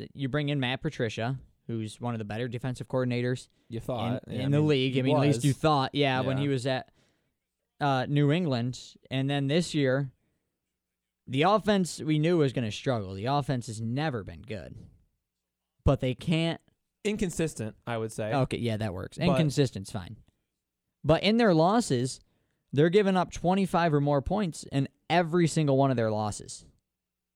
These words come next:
Speaker 1: except for the one to the Bears this last week, where it was twenty-three. So, really, you're not, I mean, they gave up forty-eight to the Jets on opening night,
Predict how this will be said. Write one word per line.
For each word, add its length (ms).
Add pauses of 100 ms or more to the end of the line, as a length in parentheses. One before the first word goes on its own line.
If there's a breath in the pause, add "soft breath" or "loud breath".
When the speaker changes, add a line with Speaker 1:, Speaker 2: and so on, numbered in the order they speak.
(140)
Speaker 1:
except 380
for 100
the 80
one 200
to 60
the 100
Bears 280
this 140
last 240
week, 160
where 120
it 40
was 120
twenty-three. 600 (320)
So, 420 (920)
really, 320
you're 160
not, 300 (1040)
I 60
mean, 140
they 100
gave 140
up 160
forty-eight 800
to 80
the 80
Jets 380
on 100
opening 420
night, 320